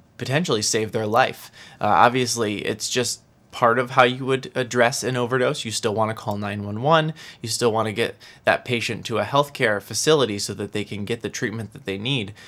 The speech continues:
Uh, but the naloxone itself starts to reverse those effects immediately. The reason it's been in the news so much is, is that it's kind of made its way out of the world of healthcare and into, uh, our, our normal lives.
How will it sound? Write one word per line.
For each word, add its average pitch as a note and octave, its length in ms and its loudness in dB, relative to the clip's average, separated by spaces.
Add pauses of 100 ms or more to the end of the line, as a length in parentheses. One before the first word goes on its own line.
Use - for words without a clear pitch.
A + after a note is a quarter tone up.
(180)
Uh, G2+ 140 2
but G#2+ 180 -6
the A2+ 80 0
naloxone A2 580 0
itself G2+ 340 -2
starts F#2+ 280 -4
to - 100 -10
reverse G#2 400 -4
those F#2+ 180 -6
effects F#2+ 320 -6
immediately. G2+ 680 -6 (480)
The B2+ 100 2
reason C#3+ 240 2
it's B2 140 -4
been A#2+ 200 0
in A2+ 100 -2
the G#2+ 80 -4 (100)
news G3+ 180 0
so A2+ 140 0
much G#2 300 -4
is, G#2+ 180 -2
is A2+ 180 -6
that A2+ 280 0 (280)
it's - 260 -2
kind C#3+ 280 -2
of A#2 120 -2
made A#2+ 220 0
its A#2+ 140 -4
way A#2 200 2
out A#2 280 4
of E3+ 180 -8
the F#3 80 -2
world F3+ 260 0
of F3+ 100 -2
healthcare F#3+ 540 0 (240)
and B2+ 220 2
into, A#2+ 720 -2 (240)
uh, G#2+ 40 2
our, G#2 340 2
our A#2+ 180 2
normal A2+ 480 0
lives. G#2+ 640 0